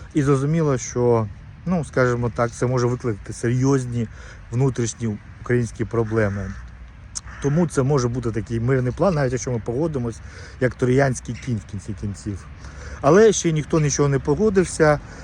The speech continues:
Зараз Зеленський спілкується з Стармером, британським прем'єром, з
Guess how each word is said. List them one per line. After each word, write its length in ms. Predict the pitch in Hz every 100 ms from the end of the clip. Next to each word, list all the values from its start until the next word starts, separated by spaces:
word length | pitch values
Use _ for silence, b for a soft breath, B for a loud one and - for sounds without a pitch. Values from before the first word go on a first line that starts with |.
| B
Зараз 380 | 123 131 151 131
Зеленський 460 | 117 131 131 113 117
спілкується 920 | - 123 139 127 123 104 - 120 117
з 160 | 107 107
Стармером, 720 | - 160 175 165 151 139 127
британським 520 | 131 127 139 123 131
прем'єром, 580 | 123 123 123 120 113 107
з 100 | -